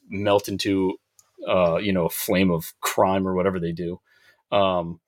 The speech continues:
so he deals with it. He's an amazing leader, but I just, I, there has to be a leader that can re-energize the sideline and can make plays happen when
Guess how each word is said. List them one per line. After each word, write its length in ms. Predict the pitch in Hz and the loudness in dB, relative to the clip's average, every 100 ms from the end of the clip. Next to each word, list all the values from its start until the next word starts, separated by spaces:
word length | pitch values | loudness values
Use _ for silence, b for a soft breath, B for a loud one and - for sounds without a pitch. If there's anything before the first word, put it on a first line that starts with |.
| _ _ _ _ _ _ _ | _ _ _ _ _ _ _
so 200 | - 127 | -2 0
he 100 | 123 | 2
deals 260 | 143 135 147 | 6 6 6
with 100 | 143 | 4
it. 80 | 131 | 4
He's 120 | 110 | 0
an 100 | 110 | -2
amazing 420 | 107 120 117 107 | 4 4 2 -2
leader, 260 | 123 123 117 | 0 0 0
but 200 | 101 107 | 0 0
I 140 | 98 | 0
just, 420 | 98 95 - - _ _ _ _ _ _ _ | 0 -4 -6 -10 _ _ _ _ _ _ _
I, 360 | 104 110 113 - _ | 0 0 0 -4 _
there 220 | - 113 | -2 0
has 200 | 107 127 - | 2 2 0
to 60 | |
be 380 | 131 127 123 127 - | -2 -2 -2 -4 -2
a 200 | 107 101 | 2 2
leader 540 | 98 104 104 107 107 | 2 -2 0 2 2
that 240 | 98 90 | 0 -4
can 520 | - 101 95 87 87 - | -4 -6 -4 -4 -6 -8
re-energize 720 | - 104 101 104 110 110 104 | -6 0 2 4 4 6 6
the 60 | 101 | 4
sideline 680 | - 98 95 95 92 90 90 _ _ _ _ _ | 2 4 4 2 2 0 -2 _ _ _ _ _
and 160 | 110 95 | -2 2
can 180 | 101 | 2
make 300 | 98 98 95 | 6 4 2
plays 280 | - 104 95 | 2 4 4
happen 400 | 92 90 95 92 | 4 2 2 0
when 440 | 87 87 85 85 | 2 0 0 -2